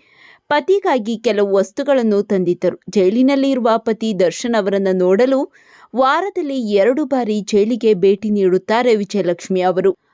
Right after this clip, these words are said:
ಆದರೆ ಇಂದು ವಿಜಯಲಕ್ಷ್ಮಿ ಅವರು ದರ್ಶನ್ ಅವರನ್ನ ನೆನೆದು ಕಣ್ಣೀರು ಹಾಕಿದ್ದಾರೆ. ಹೌದು, ಇಂದು ಗಣೇಶ ಚತುರ್ಥಿ, ಆದರೆ ಹಬ್ಬದ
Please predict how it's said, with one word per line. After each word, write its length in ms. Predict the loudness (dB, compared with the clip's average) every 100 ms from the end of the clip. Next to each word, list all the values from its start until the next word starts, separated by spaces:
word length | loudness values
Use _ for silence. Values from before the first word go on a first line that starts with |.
| _
ಆದರೆ 440 | -2 0 0 0 0
ಇಂದು 240 | 2 2 0
ವಿಜಯಲಕ್ಷ್ಮಿ 580 | 0 0 0 -2 -2 0
ಅವರು 280 | 2 0 0 2
ದರ್ಶನ್ 380 | 0 0 -2 -2
ಅವರನ್ನ 380 | 0 0 2 2
ನೆನೆದು 400 | 2 0 0 0
ಕಣ್ಣೀರು 420 | 0 0 2 2 0
ಹಾಕಿದ್ದಾರೆ. 540 | -2 -8 -4 -2 -2 -4
ಹೌದು, 300 | -2 0 -2 -6 _ _ _ -20 _ -2
ಇಂದು 240 | 0 0 0
ಗಣೇಶ 420 | 0 -2 0 0 0
ಚತುರ್ಥಿ, 500 | 0 -4 -2 -6 -8 -10 -6
ಆದರೆ 360 | -4 -2 0 -2 -4 -6
ಹಬ್ಬದ 440 | -4 0 0